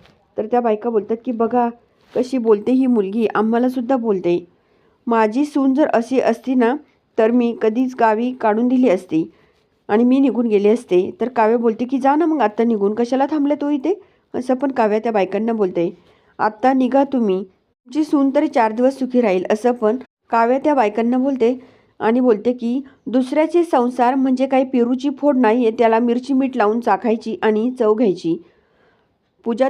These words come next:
तर होणारच, थोडा दम लागेल," असं पण ही काव्या आता ह्या बायकांना बोलते. त्यानंतर ह्या बायका ह्या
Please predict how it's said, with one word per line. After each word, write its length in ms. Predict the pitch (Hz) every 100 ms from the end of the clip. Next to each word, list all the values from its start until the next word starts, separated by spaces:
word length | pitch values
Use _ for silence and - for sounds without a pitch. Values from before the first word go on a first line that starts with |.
| 269
तर 80 | 311
होणारच, 580 | 285 240 220 214 185 -
थोडा 220 | 247 240
दम 220 | 233 220 240
लागेल," 340 | 202 180 185
असं 220 | - 208 247
पण 180 | 254
ही 80 | 254
काव्या 300 | 254 202 202
आता 160 | 208 233
ह्या 140 | 240
बायकांना 420 | 202 180 190 208
बोलते. 340 | 214 175 160 165 - - _ _
त्यानंतर 560 | - 233 254 269 247 240 269 _ _ _ 277
ह्या 80 |
बायका 340 | 254 233 220 247
ह्या 320 | 277 240 233